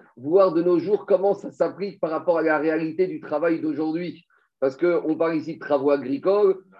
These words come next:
on parle de transactions de commerce, et que la réalité d'aujourd'hui n'est pas exactement la même. Donc, il faut vraiment bosser à fond. Donc, le but de Daf Yomi, c'est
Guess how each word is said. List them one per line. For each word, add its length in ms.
on 140
parle 280
de 100
transactions 640
de 100
commerce, 580
et 200
que 100
la 200
réalité 440
d'aujourd'hui 420
n'est 120
pas 160
exactement 720
la 100
même. 180
Donc, 140
il 40
faut 100
vraiment 320
bosser 320
à 80
fond. 140
Donc, 160
le 80
but 120
de 80
Daf 140
Yomi, 260
c'est 340